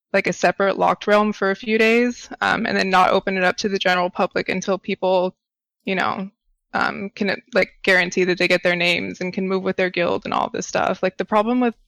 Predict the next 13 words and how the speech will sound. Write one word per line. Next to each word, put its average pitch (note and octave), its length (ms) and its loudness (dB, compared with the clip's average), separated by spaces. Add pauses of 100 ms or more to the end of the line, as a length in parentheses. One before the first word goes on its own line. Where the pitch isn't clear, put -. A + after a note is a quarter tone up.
(380)
them G3 180 2
adding F#3+ 300 2
all G3 180 2
of G3 120 -2
these G3 180 -2
guilds, F#3 260 -4
like, F3+ 140 -2
very F#3 280 0
last F#3+ 280 2
minute G3+ 360 0
is G3 100 0
that, F#3+ 160 2
like, - 400 0